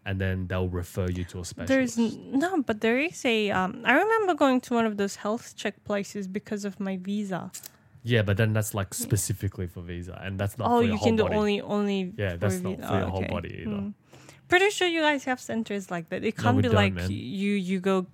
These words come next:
Speaker 2: get your body check only if you feel like there is something wrong.
Speaker 1: So, like, standard shit, like, blood test,
Speaker 2: Hmm.
Speaker 1: like, like, that blood test, like, high blood pressure and shit like that. You just go to the G P. It's free to do.
Speaker 2: Hmm.
Speaker 1: It's free to do. Um,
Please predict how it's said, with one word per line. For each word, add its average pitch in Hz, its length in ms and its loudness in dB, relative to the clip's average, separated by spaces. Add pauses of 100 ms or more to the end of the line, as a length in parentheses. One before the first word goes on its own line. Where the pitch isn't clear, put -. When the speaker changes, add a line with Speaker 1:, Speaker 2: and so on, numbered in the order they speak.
(200)
Speaker 2:
get 180 240 -2
your 185 100 0
body 185 300 0
check - 240 -8
only 202 420 0
if - 160 -8
you 180 80 -6
feel 180 240 -6
like 170 160 -6
there 170 120 -6
is 165 100 -8
something 185 340 -12
wrong. 185 140 -10 (200)
Speaker 1:
So, - 200 4
like, 185 200 4
standard 185 600 2
shit, - 220 -4
like, 101 180 -6
blood 107 240 2
test, - 420 -8 (160)
Speaker 2:
Hmm. 208 380 -8
Speaker 1:
like, 104 480 0 (240)
like, 104 300 0
that 117 200 2
blood 110 240 4
test, 117 420 2
like, 104 200 0 (320)
high 110 240 0
blood 104 240 0
pressure 110 260 0
and 101 100 0
shit - 180 -4
like 101 140 -6
that. 107 120 0
You 113 60 2
just 139 120 0
go 160 80 0
to 127 120 0
the 107 40 -2
G 110 160 -2
P. 143 160 -2
It's 107 160 -4
free 147 240 -4
to 127 100 -2
do. 135 140 2 (560)
Speaker 2:
Hmm. 285 160 -8 (720)
Speaker 1:
It's - 80 -20
free 131 200 4
to 117 100 -4
do. 110 320 2
Um, 98 480 -2